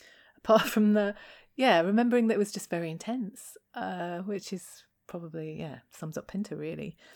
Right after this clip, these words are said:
But then the, the big one was seeing, um, Dario and Erica's, uh, version of Betrayal, um, at the Queen's Park Centre, and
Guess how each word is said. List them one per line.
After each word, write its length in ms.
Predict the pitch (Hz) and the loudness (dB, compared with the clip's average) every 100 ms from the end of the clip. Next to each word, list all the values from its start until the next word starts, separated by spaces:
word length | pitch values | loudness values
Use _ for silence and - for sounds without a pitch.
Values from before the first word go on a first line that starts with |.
| - - - - | -20 -18 -18 -2
But 140 | 233 | 4
then 260 | 240 247 247 | 8 8 6
the, 560 | 240 - 214 220 208 196 | 2 0 2 4 4 -2
the 120 | 190 | 2
big 240 | 226 277 | 2 4
one 360 | 156 160 208 233 - | 2 2 2 0 0
was 240 | 208 208 | -2 -2
seeing, 520 | - 214 214 220 214 - - | 0 0 2 0 -2 -6 -6
um, 460 | 208 208 208 214 208 _ _ _ - _ _ | 0 2 2 2 -2 _ _ _ -16 _ _
Dario 320 | 208 202 196 | 2 4 4
and 100 | 196 | 0
Erica's, 560 | 190 202 - 185 - - _ _ _ _ _ | -2 -4 -6 -10 -14 -20 _ _ _ _ _
uh, 360 | 180 175 175 175 175 _ _ _ _ _ _ | -8 -6 -4 -6 -12 _ _ _ _ _ _
version 320 | - 185 190 190 | -6 -4 -2 -4
of 100 | - _ | -6 _
Betrayal, 560 | 175 - 170 170 175 - _ _ - | -14 -8 -6 -4 -6 -10 _ _ -10
um, 560 | 190 185 190 190 190 - _ _ _ _ | -6 -6 -6 -6 -8 -10 _ _ _ _
at 220 | 202 208 202 | -2 -2 -2
the 300 | 208 208 208 | 0 0 -2
Queen's 240 | - 208 | -2 -2
Park 260 | 208 220 - | -2 -4 -4
Centre, 320 | 262 311 - | -6 -4 -2
and 640 | 180 - 185 196 196 190 | -2 -2 -2 -2 -4 -6